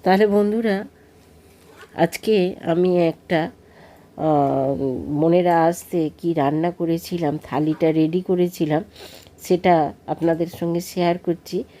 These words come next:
তা যদি ভিডিওর কোনো অংশ ভালো লাগে, তাহলে প্লিজ লাইক, শেয়ার, কমেন্ট করবেন। আর যদি নতুন বন্ধু কেউ আমার চ্যানেল ভিজিট করেন, তাহলে যাওয়ার আগে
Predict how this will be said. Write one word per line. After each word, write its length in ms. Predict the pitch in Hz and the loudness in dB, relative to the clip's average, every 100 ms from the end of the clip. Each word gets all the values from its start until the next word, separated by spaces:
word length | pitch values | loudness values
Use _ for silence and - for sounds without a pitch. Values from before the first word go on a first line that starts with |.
| - - - | -20 -20 -2
তা 280 | - 160 147 110 - 98 98 170 | 4 4 4 0 -4 -4 -6 -2
যদি 300 | 175 214 214 196 | -2 -2 -6 -6
ভিডিওর 400 | 196 196 214 208 | -4 -2 -2 -2
কোনো 320 | 196 190 190 185 | -2 0 2 0
অংশ 240 | 175 - | -2 -4
ভালো 400 | 185 185 139 175 | -6 -4 -2 -2
লাগে, 300 | 180 143 143 - - - - - | -2 -4 -6 -10 -20 -20 -20 -6
তাহলে 440 | 165 156 147 143 - _ _ - - | 2 2 2 -2 -4 _ _ -20 -8
প্লিজ 280 | - 196 185 180 | 0 0 0 0
লাইক, 320 | 143 147 156 | 2 0 -2
শেয়ার, 300 | - 170 165 | -6 -4 -4
কমেন্ট 420 | 160 151 156 170 | -4 -4 -4 -6
করবেন। 420 | - 160 143 151 202 _ - - - - | -2 -2 0 -4 -6 _ -20 -20 -20 -4
আর 360 | 139 131 131 120 - - - - - _ - - - - - - - - 147 | 0 2 0 -4 -16 -20 -20 -20 -20 _ -20 -20 -20 -20 -20 -20 -20 -12 0
যদি 520 | 165 160 170 143 - - 185 - 139 | 0 2 -2 -4 -8 -14 -20 -14 -6
নতুন 380 | 151 - 190 | -6 -2 -2
বন্ধু 520 | 175 175 175 175 151 - - | 0 0 0 -2 -4 -6 -8
কেউ 180 | 175 165 | -2 0
আমার 240 | 147 151 147 | 2 0 -2
চ্যানেল 340 | 151 143 151 160 | -2 -2 -2 -6
ভিজিট 380 | 156 160 175 - | -12 -10 -12 -6
করেন, 360 | 175 135 131 - - - - - - - - - - - - - - _ - | -4 -4 -4 -10 -20 -20 -20 -20 -20 -20 -20 -20 -20 -20 -20 -20 -20 _ -2
তাহলে 300 | 151 151 139 | 0 2 2
যাওয়ার 380 | 151 135 151 | 2 4 2
আগে 460 | 156 143 143 160 135 | 2 0 -2 -6 -6